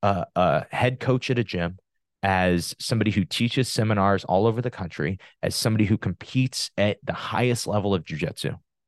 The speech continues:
I am telling you, you cannot get married to your own ideas. And this is like,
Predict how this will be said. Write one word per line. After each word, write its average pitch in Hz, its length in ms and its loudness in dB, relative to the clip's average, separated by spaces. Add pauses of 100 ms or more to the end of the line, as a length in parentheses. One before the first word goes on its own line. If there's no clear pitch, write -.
(760)
I 110 140 2
am 104 140 2
telling 107 360 -2
you, 87 320 -2 (100)
you 98 340 2
cannot 110 840 0
get 104 220 0
married 90 540 2
to - 120 -8
your 82 140 0
own 82 160 -2
ideas. 62 560 -4 (400)
And 92 240 2
this 120 360 4
is 107 320 4
like, - 360 2